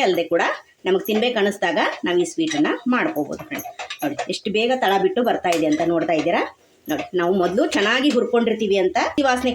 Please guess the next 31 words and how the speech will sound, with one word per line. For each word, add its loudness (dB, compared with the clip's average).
ಕೂಡ 2
ಇವಾಗಿಲ್ಲ. 2
ಎಷ್ಟು -8
ಚೆನ್ನಾಗಿ 2
ಒಂದೊಳ್ಳೆ 2
ಪರಿಮಳ 2
ಬರ್ತಾ 0
ಇದೆ -4
ಫ್ರೆಂಡ್ಸ್. -10
ನೋಡಿ, -4
ನೋಡಿ 2
ಫ್ರೆಂಡ್ಸ್, 0
ಚೆನ್ನಾಗಿ 0
ಮಿಕ್ಸ್ -6
ಮಾಡ್ಕೊಂಡಿದ್ದೀನಿ. 2
ಇವಾಗ 0
ನಮಗೆ 0
ಹದ 2
ಬಂದಿದೆ 2
ಇಲ್ಲ 2
ಅಂತ -2
ಚೆಕ್ -2
ಮಾಡೋಣ. -2
ನೋಡಿ, -6
ನೋಡಿ, -4
ಸೂಪರ್. 0
ಸ್ವಲ್ಪ 2
ಕೂಡ 2
ಸ್ಪೂನ್ 0
ಗಂಟುತ್ತಾ 0
ಇಲ್ಲ, 2